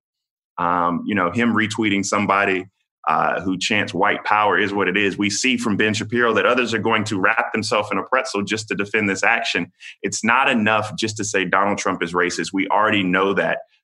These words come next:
Joe Biden is going to have to engage the base of the party. He's going to have to engage Black women. I think Joe Biden has to have a Black female vice president, whether or not it's Marsha Fudge,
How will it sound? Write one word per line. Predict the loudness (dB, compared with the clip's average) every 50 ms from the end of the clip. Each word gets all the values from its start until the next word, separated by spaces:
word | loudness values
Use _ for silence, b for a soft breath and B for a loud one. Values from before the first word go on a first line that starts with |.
| _ _ -6
Joe | -2 0 0 2 2
Biden | 2 2 2 2 2 2 0
is | 0 -2 -2
going | -2 0 0 0 0 -2
to | -2 -4
have | 0 2 2 2 2 -2 -4 -4
to | -2 -2
engage | -2 -2 -2 0 0 0 2 0 0 -2 -2 -4
the | -4
base | -2 0 0 0 0 -2
of | -4 -4
the | -4
party. | -6 _ -2 0 0 0 0 -2 -4 -6 -10 _ _ _ _ _
He's | -4 -2 0
going | 0 0 0 0 0
to | 0 0
have | 2 2 0 0
to | -2 -4 -4
engage | -2 -2 -2 0 0 0 2 2 2 0 0 -2 -2
Black | 0 0 0 0 0 -2
women. | -2 -2 0 0 -2 -2 -4 -8 -14 -14 _ 0
I | 0 0 0
think | 0 -2 -2 -2 0
Joe | -2 0 2
Biden | 2 2 2 2 0 0 -2
has | 0 0 0 0 0 0
to | -2 0
have | 2 2 2 2
a | 0 -2
Black | -2 0 0 0 0 0 -4 -6
female | -6 -4 -2 0 0 0 0 0
vice | 0 -2 -2 -4 -4
president, | -2 0 0 0 2 2 0 0 0 -4 b b b b b _
whether | 0 0 2 2
or | 2
not | 2 2 2
it's | 0 0 0
Marsha | 0 0 2 0 -2 -4 -8
Fudge, | -6 -2 0 2 4 4 2 2 0 -2